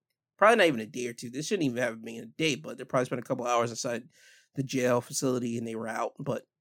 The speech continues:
whatever the case may be, people that are trying to catch up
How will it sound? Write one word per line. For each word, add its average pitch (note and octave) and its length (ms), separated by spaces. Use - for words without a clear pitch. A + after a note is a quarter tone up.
whatever F#3+ 260
the F3 40
case F3+ 200
may F3 100
be, D3 240
people E3+ 500
that B2+ 140
are A#2 240
trying E3 300
to C#3+ 160
catch D3+ 320
up C#3+ 180